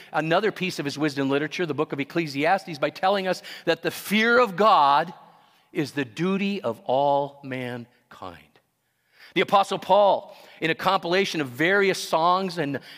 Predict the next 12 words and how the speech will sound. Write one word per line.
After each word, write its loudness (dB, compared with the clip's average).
in -2
the 0
book -2
of -2
Psalms 0
and -2
also 2
dipping 0
into -2
the -2
prophet 0
Isaiah, 0